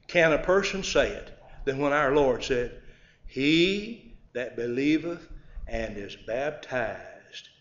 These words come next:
shall be saved, but he that believeth not shall be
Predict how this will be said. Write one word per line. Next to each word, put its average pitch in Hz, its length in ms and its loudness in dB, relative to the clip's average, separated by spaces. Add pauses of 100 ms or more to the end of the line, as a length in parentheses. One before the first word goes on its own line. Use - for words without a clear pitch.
(240)
shall 104 400 -10
be 127 160 -6
saved, - 680 -6 (680)
but 113 300 -2 (160)
he 135 380 -2 (680)
that 113 220 -6
believeth 131 640 -6
not 110 440 -4 (540)
shall 120 500 -4
be 120 600 -8